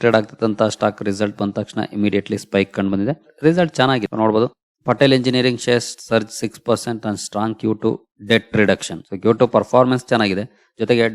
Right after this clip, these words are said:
ಡೆಟ್ ಅನ್ನು ಕೂಡ ಕಡಿಮೆ ಮಾಡಿದೆ ಕಂಪನಿ, ಸಾಲವನ್ನ ಕಡಿಮೆ ಮಾಡ್ಕೊಂಡಿದೆ. So ಆ ಒಂದು ಇಂಪಾರ್ಟೆಂಟ್ ಅಪ್ಡೇಟ್ ಬಂದ ತಕ್ಷಣ ಇಮಿಡಿಯೇಟ್ಲಿ ಸ್ಟಾಕ್ ಅಲ್ಲಿ ಸ್ಪೈಕ್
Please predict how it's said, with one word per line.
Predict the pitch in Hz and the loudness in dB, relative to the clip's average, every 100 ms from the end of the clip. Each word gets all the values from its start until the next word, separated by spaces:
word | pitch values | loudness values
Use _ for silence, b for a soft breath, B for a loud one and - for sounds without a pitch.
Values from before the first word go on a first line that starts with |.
| 104 | 0
ಡೆಟ್ | 117 - 147 | 0 2 0
ಅನ್ನು | 143 143 | 2 2
ಕೂಡ | 139 127 | 0 2
ಕಡಿಮೆ | 123 120 | 0 2
ಮಾಡಿದೆ | 107 92 92 | 0 -2 -4
ಕಂಪನಿ, | 98 92 92 _ | -6 -6 -8 _
ಸಾಲವನ್ನ | 117 110 113 113 117 107 | 0 4 4 4 0 0
ಕಡಿಮೆ | 107 107 | 2 2
ಮಾಡ್ಕೊಂಡಿದೆ. | 101 - 98 117 b b b - | 0 0 0 0 b b b 0
So | 113 | 2
ಆ | 120 | 4
ಒಂದು | 120 110 | 2 -2
ಇಂಪಾರ್ಟೆಂಟ್ | 110 117 110 113 107 | 0 0 2 0 0
ಅಪ್ಡೇಟ್ | - 113 107 | 0 -4 -2
ಬಂದ | 110 104 | -4 0
ತಕ್ಷಣ | 123 - 104 b b - | -2 -2 -8 b b -4
ಇಮಿಡಿಯೇಟ್ಲಿ | 104 101 98 104 95 | -2 2 0 0 -4
ಸ್ಟಾಕ್ | 95 87 98 | -4 -4 -6
ಅಲ್ಲಿ | 98 | -8
ಸ್ಪೈಕ್ | - 92 | -2 -4